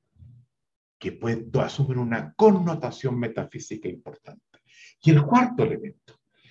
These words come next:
es un elemento que tiende a usar ciertos adverbios que absolutizan,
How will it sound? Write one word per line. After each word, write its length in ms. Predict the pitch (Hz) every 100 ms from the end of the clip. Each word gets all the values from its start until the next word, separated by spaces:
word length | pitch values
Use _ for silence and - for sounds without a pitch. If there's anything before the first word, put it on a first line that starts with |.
| - -
es 160 | 143
un 140 | 156 151
elemento 840 | 147 143 170 175 180 170 160 147 _ - - 113 113 _ _ _ _ _ _ _ _ _ _ _ _ _ _ _ _ _ _
que 120 | -
tiende 840 | 123 147 170 175 175 170 160 143 - _ _ _ _ _ _ _ _ _ _ _ _ _ _ _ _ _ _
a 100 | 135
usar 260 | 143 175 175
ciertos 680 | - 160 160 _ 156 143
adverbios 880 | 170 170 92 85 - - - - _ _ _ _ _ _ _ _ _ _ _ _ _ _ _ _ _ _ _ _ _ _ _ _ _ _ _ -
que 220 | 135 -
absolutizan, 1300 | 160 151 - - 143 135 127 - - - - - -